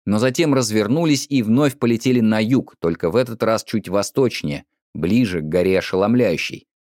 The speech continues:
Они обыскивали остров. «Нужно торопиться», — сказал Пэдди. «Живее!» Флинн тяжело сглотнул.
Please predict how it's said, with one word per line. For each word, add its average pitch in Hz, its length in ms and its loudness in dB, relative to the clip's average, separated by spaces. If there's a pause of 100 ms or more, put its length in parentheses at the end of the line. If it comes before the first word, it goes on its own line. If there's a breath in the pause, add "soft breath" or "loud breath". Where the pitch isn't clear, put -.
(120)
Они 113 520 0
обыскивали 104 920 -2
остров. - 560 -2 (800)
«Нужно 95 340 0
торопиться», — 98 640 -2 (100)
сказал 78 340 -2
Пэдди. 69 400 -4 (200)
«Живее!» 110 580 0 (840)
Флинн 123 340 0
тяжело 95 400 -2
сглотнул. 87 580 -4